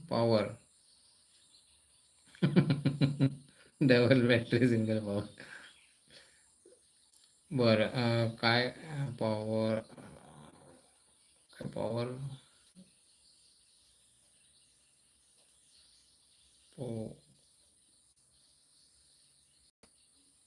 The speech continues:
बरं. अ, मित्रांनो, मी लाईव्ह बंद करतो कारण, अ, मला कॉल घ्यायचे आहेत, कारण कॉल घेणं महत्त्वाचं आहे. मी लाईव्ह असंच आलो होतो. अ, माझ्या फ्रेंडची जाहिरात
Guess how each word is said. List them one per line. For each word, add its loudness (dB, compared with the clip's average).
बरं. 8
अ, 12
मित्रांनो, 10
मी 8
लाईव्ह 8
बंद 10
करतो 2
कारण, -2
अ, 0
मला 4
कॉल 6
घ्यायचे 4
आहेत, 0
कारण -4
कॉल 0
घेणं 2
महत्त्वाचं 2
आहे. 4
मी 4
लाईव्ह 6
असंच 2
आलो 4
होतो. -4
अ, 2
माझ्या 2
फ्रेंडची 2
जाहिरात 8